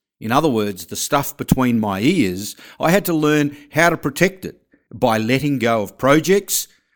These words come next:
to keep it clear so that I could focus on the things I really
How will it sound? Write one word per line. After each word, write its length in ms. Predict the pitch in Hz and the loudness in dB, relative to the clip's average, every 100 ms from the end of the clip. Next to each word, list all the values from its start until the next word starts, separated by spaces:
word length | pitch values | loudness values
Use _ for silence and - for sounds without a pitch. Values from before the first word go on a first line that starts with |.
| _ - | _ -12
to 100 | - | -6
keep 300 | 165 165 151 | -4 -2 -4
it 200 | - - | -10 -12
clear 460 | - 208 143 78 _ _ _ - | -2 -2 -2 -6 _ _ _ -14
so 180 | - 110 | -10 -6
that 120 | 110 | -4
I 60 | 104 | -4
could 160 | 92 | -6
focus 420 | - 131 127 - | 0 0 0 -4
on 120 | 120 110 | -4 -4
the 80 | |
things 420 | 98 98 98 95 - _ _ | -6 -6 -6 -10 -14 _ _
I 100 | 104 | -4
really 540 | 101 95 104 95 92 | -4 -4 -6 -8 -10